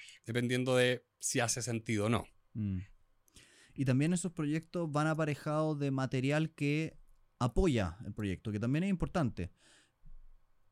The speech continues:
Speaker 2: Tú, en cualquier serie de pasos, muchas veces en un paso requieres una cierta información,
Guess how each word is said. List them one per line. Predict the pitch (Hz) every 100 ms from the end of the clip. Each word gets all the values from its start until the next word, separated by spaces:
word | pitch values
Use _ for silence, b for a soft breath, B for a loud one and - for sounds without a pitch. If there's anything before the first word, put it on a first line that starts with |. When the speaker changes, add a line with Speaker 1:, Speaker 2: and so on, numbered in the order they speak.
| _ - -
Speaker 2:
Tú, | 156 165 180 -
en | 131
cualquier | 113 120 - 165 175 175
serie | - - - 175 185 180 185
de | 160 139
pasos, | 156 156 - 139 160
muchas | 135 139 165
veces | 143 160 165 170 151
en | 135
un | 147
paso | - 165 -
requieres | 143 131 147 135
una | 135
cierta | 120 127 117
información, | 101 107 113 - 104 101 98